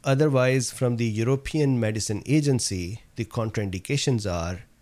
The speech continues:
anyone who is hypersensitive to this plant or similar plant families or the compounds of this plant,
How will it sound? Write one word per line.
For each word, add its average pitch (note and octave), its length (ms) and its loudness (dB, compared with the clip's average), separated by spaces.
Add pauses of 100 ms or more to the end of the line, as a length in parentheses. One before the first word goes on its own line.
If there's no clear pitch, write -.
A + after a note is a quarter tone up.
anyone C3 380 4
who B2+ 120 2
is B2+ 160 2
hypersensitive B2+ 920 0
to B2 140 0
this G#2+ 240 -2
plant B2+ 480 0
or A2+ 100 0
similar G#2+ 420 -2
plant F#2+ 340 -6
families C3+ 560 2
or A2 80 0
the F2+ 140 -6
compounds F#2+ 540 -4
of E2 120 -6
this - 140 -8
plant, G2 400 -6